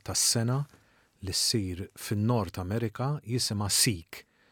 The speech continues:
U din Sik hija għall-istudenti universitarji kattoliċi. Vuol dire, dis-sena kien hemm twenty-one thousand li marru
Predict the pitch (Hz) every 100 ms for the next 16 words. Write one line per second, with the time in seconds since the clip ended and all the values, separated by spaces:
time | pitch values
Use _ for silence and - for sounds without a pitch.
0 | _ 107 98 147 113 95 - 160 101 -
1 | 120 120 120 143 156 _ _ _ _ -
2 | 110 104 127 - 110 98 123 120 - 131
3 | 147 139 _ _ _ - 110 98 120 107
4 | 101 117 117 113 107 110 - 117 92 80
5 | - 85 85 95 95 87 92 - - 151
6 | 113 90 - 113 95 107 - _ - 131
7 | 117 92 90 98 95 110 92 87 85 85
8 | 104 85 82 80 87